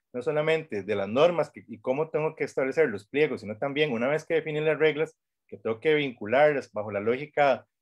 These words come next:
de esa legalidad cartelaria que nos ha hablado la sala hace muchos años también, sala constitucional, eh, pues entonces ese cumplimiento de las reglas también para eso tiene que ver,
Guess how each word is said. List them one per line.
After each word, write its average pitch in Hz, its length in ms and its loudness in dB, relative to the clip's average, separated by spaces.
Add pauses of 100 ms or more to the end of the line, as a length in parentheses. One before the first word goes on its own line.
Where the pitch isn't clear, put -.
(200)
de 113 120 -2
esa 131 440 2 (220)
legalidad 117 560 0
cartelaria 139 760 2
que 113 120 -14
nos 107 140 -8
ha 131 40 0
hablado 143 280 6
la 110 100 2
sala 139 320 2
hace 139 160 -2
muchos 143 300 -10
años 139 340 -2
también, 127 480 -4 (560)
sala 123 160 -4
constitucional, 113 720 -4 (380)
eh, 120 580 -2
pues 123 180 0
entonces 147 640 -4
ese 135 220 -4
cumplimiento 131 440 -6
de 151 60 0
las 127 100 0
reglas 139 320 -2
también 139 360 -2
para 151 160 4
eso 151 180 -2
tiene 147 260 -8
que 131 80 -8
ver, 131 280 0